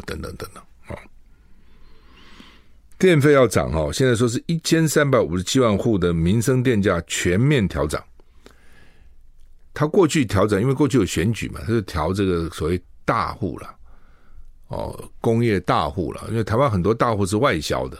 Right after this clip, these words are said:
就你，他，当然他也不只是调这个外销，他内销也调，很多百货公司啊什么也有调，只要你用电用得到一个地步就调，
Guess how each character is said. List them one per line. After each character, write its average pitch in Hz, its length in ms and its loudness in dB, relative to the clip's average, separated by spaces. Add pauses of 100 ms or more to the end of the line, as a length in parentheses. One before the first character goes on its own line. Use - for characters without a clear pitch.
(1120)
就 147 140 -2 (100)
你， - 200 -12 (420)
他， 175 180 0 (140)
当 180 140 4
然 160 40 4
他 143 140 4
也 143 60 6
不 165 180 0
只 117 160 -2
是 - 100 -2
调 82 300 -2
这 82 180 -4
个 76 400 -4 (120)
外 107 160 2
销， 80 280 -2 (120)
他 123 140 0
内 139 200 2
销 107 180 2
也 69 180 0
调， 67 300 -4 (640)
很 - 160 -2
多 123 80 4
百 107 180 0
货 117 120 4
公 113 240 0
司 117 140 2
啊 110 40 4
什 95 140 0
么 90 100 4
也 90 120 2
有 123 120 4
调， - 360 -6
只 - 80 -2
要 113 100 2
你 175 120 2
用 110 180 2
电 110 120 2
用 95 120 2
得 92 180 2
到 98 220 2
一 95 80 0
个 107 40 2
地 107 160 -2
步 90 160 0
就 90 140 -2
调， 73 240 -8